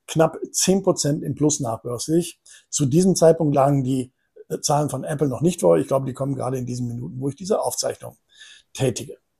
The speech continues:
Die Ölpreise sind heute wieder gesunken und steuern den dritten monatlichen Rückgang in Folge an.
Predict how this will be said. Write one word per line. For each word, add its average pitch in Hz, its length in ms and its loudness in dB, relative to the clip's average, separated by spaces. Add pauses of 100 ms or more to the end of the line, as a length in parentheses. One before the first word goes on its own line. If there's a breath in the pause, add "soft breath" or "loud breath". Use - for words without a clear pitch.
(640 soft breath)
Die - 80 -2
Ölpreise 220 500 6
sind 165 160 2
heute 151 220 4
wieder 131 140 2
gesunken 147 500 2
und 190 180 -2
steuern 175 400 2
den 156 160 2
dritten 175 320 2
monatlichen 151 480 2
Rückgang 131 320 -2
in 104 160 -18
Folge 120 380 -2
an. 226 320 -2